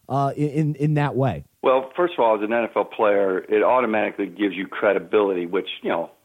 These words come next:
Speaker 2: I, right or wrong, it's just the way it is. You know, people are more willing to listen to somebody that,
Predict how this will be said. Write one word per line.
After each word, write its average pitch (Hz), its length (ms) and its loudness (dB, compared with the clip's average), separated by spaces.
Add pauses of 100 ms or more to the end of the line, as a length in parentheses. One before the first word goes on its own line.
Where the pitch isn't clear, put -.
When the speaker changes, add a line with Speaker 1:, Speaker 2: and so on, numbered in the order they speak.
(160)
Speaker 2:
I, - 100 -2 (640)
right 113 260 2
or 95 80 0
wrong, 87 540 0 (300)
it's 95 160 -8
just 110 160 -4
the 98 60 -2
way 85 160 0
it 90 80 -2
is. 98 280 2 (580)
You 101 80 -4
know, 95 60 -2
people 110 340 0
are 101 80 0
more 107 300 0
willing 104 320 0
to 87 140 -16
listen 101 500 -2
to 98 100 -4 (140)
somebody 98 380 0
that, 95 260 -2